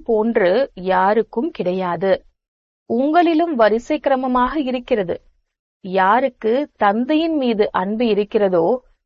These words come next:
அவர்களுக்கு வீட்டின் மீதும் அன்பு இருக்கும். மூத்த குழந்தைகள் விசேஷமானவர்களாக இருப்பர் அல்லவா? இங்கு யார் நன்றாக முயற்சி செய்து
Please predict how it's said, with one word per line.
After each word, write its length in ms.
அவர்களுக்கு 680
வீட்டின் 540
மீதும் 340
அன்பு 360
இருக்கும். 440
மூத்த 480
குழந்தைகள் 640
விசேஷமானவர்களாக 1400
இருப்பர் 420
அல்லவா? 380
இங்கு 380
யார் 400
நன்றாக 680
முயற்சி 460
செய்து 400